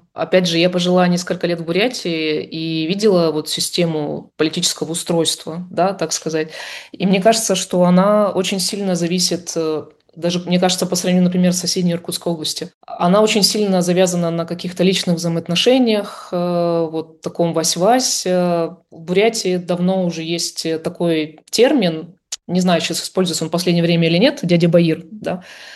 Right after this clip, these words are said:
То есть это некий выкос-, высок-, высокопоставленный чиновник, который может тебе помочь по каким-то родственным связям или по дружеским, или еще по ка-, по каким-то, вот. Ну, то есть ты можешь пойти к дяде Баиру и все вопросы решить. Это вот такая расхожая очень фраза есть. И мне кажется,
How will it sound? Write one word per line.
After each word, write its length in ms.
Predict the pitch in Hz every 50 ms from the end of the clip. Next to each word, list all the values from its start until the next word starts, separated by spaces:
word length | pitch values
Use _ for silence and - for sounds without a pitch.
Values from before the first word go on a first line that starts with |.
| - -
То 60 | -
есть 100 | 165 -
это 140 | 196 185 185
некий 680 | 175 180 202 202 - - 185 170 165 160 156 151 156 - -
выкос-, 440 | - 156 160 165 175 180 - 147 151
высок-, 520 | 156 156 170 170 - 180 180 127 127 156
высокопоставленный 840 | 156 175 175 - 180 180 175 175 175 - - 180 170 170 160 160 160
чиновник, 520 | 156 - - 170 180 233 285 330 262 214 185
который 320 | - - - 196 208 190
может 240 | 175 180 196 196 -
тебе 100 | - -
помочь 500 | - 170 160 165 214 269 262 - - - _ -
по 60 | 165
каким-то 840 | - 175 180 220 220 226 220 208 180 180 175 170 160 160 - - - -
родственным 540 | - 160 214 254 254 - - 220 214 202 202
связям 540 | 208 - 196 190 190 185 175 175 175 165 156
или 140 | 160 165 156
по 420 | 151 156 156 151 151 151 151 147 151
дружеским, 680 | - 185 214 233 220 220 214 - - - 196 185 180
или 80 | 170 156
еще 200 | 147 - - 214
по 120 | 208 202
ка-, 240 | 185 - 170 170 170
по 120 | 170 - 175
каким-то, 580 | - 175 - - 165 160 156 160 156 147 147
вот. 320 | 147 151 151 151 151 - -
Ну, 100 | - 185
то 100 | 196 -
есть 220 | 175 165 - - -
ты 80 | -
можешь 220 | 214 208 196 185 -
пойти 200 | 190 185 180 202
к 60 | 180
дяде 200 | 175 185 180 180
Баиру 420 | 170 170 175 220 277 302 285 226 190
и 20 |
все 200 | 175 - - 208
вопросы 360 | 185 175 180 - 190 180 -
решить. 400 | 165 160 - - - 143 143 - - _ _ _ _ _ _ - - - -
Это 380 | - 165 165 170 160 156 156 151
вот 180 | 160 165 165 -
такая 260 | - 156 - 156 147
расхожая 540 | - 151 - - 185 170 151 151 147 147 143
очень 420 | 143 143 143 - - 143 143 143 -
фраза 320 | - - 185 202 226 220 202
есть. 300 | 180 156 156 - - -
И 40 | 160
мне 80 | 170
кажется, 840 | 175 214 220 214 - - - 190 175 175 170 170 165 156 151 147 -